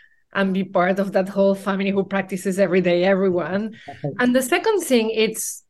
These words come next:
Speaker 1: in a more serious tone, there are two things you highlighted I think is very important. A connection, right?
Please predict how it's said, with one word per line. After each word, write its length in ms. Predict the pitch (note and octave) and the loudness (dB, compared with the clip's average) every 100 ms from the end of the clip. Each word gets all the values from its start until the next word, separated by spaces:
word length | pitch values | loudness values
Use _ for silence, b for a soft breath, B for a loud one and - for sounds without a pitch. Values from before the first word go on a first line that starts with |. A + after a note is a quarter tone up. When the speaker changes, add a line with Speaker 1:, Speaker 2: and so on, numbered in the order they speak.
| - | -6
Speaker 1:
in 140 | G3 | 0
a 60 | G3 | 2
more 240 | G3+ A3 | 2 0
serious 400 | G#3+ A3+ G3+ F#3+ | 0 2 2 2
tone, 220 | G3+ G3 | 0 2
there 120 | G3 | 2
are 60 | G3 | 0
two 180 | - B3+ | -2 -4
things 240 | A#3+ B3+ | -2 0
you 80 | A3+ | 0
highlighted 520 | F#3+ G3 G3 G3 G3 | 2 2 2 2 2
I 60 | G3 | 2
think 220 | F#3+ F#3+ | 0 -2
is 100 | E3 | -2
very 160 | D#3 F3 | -2 -4
important. 600 | D3+ F#3+ F3 C#4+ G4 - b b b b - | 0 0 2 0 -2 -8 b b b b -12
A 80 | |
connection, 760 | G3 - A3 A3 A3 F3 D3 - - | -12 -8 -4 -4 -4 -8 -10 -16 -6
right? 340 | F3+ G#3+ A3+ | -2 -2 -4